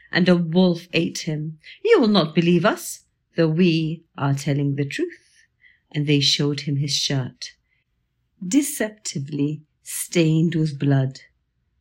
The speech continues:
He cried, "No, your souls have prompted you to do wrong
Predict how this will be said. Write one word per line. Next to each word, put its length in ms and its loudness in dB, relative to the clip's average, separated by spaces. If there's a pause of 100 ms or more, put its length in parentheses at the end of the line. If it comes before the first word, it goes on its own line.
(120)
He 200 4
cried, 680 0 (460)
"No, 580 4 (380)
your 180 4
souls 540 0
have 220 -2
prompted 460 0
you 140 0
to 140 -2
do 200 4
wrong 440 2